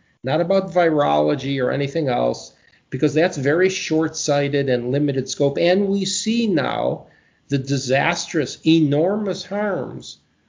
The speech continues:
of these lockdowns, destruction of families, killing people.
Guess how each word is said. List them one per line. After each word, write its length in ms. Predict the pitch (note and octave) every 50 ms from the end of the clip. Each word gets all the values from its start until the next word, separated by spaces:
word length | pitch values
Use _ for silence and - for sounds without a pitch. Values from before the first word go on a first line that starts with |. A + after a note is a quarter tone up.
| -
of 180 | - C#3 C#3 C#3
these 200 | D3 C#3 - C3
lockdowns, 920 | B2 C3 C#3 D3 D#3+ F3 - - - D3+ C#3+ C#3+ C#3 C#3 C3+ - - -
destruction 800 | - B2+ B2 - - - - C#3 D3 F3 F3 - - - F#3+ F3
of 160 | D#3+ C#3+ C#3+
families, 640 | - - C#3+ C#3 C#3 C3+ C3+ C3+ C3+ C3 B2+ - -
killing 600 | - - - - A#3+ B3+ B3 A#3+ A3 F3 D3 B2+
people. 680 | - - B2+ A#2 A2 - - A#2+ A#2+ C3+ C#3+ C#3+ - -